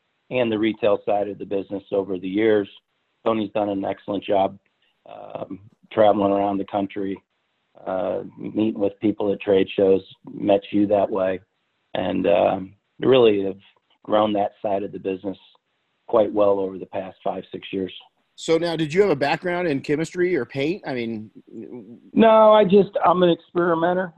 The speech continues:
Speaker 1: Um, I, I am always trying to think of better ways to do things. And so really just through practice,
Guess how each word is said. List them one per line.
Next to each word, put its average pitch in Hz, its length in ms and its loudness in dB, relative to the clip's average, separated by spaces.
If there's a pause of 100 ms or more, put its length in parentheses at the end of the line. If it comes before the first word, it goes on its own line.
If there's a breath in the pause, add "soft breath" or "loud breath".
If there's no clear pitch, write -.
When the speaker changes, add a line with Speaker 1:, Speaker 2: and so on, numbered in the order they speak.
Speaker 1:
Um, 135 600 -6
I, 135 220 -6 (200)
I 127 160 -2 (200)
am 117 160 -4
always 117 360 0
trying 120 220 -4
to 113 60 -10
think 120 260 -12
of 110 200 -12
better 113 240 0
ways 113 340 -2
to 113 60 -20
do 113 200 -6
things. 117 420 -6
And 107 180 -8 (500)
so 113 760 0 (300)
really 170 400 6
just 143 300 0
through 127 480 0 (540)
practice, 127 380 0